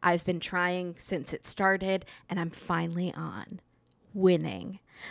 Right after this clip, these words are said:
Melissa said that I could come on and talk about Kate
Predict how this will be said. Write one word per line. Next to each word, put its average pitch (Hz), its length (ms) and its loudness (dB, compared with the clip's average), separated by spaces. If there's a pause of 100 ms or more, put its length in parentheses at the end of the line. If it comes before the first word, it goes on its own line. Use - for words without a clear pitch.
(120)
Melissa 226 520 4
said 240 340 4
that 226 140 6
I 214 100 4
could 214 180 -6
come 226 280 0
on 233 260 4
and 190 220 -4
talk - 320 0
about 240 400 4
Kate 214 400 2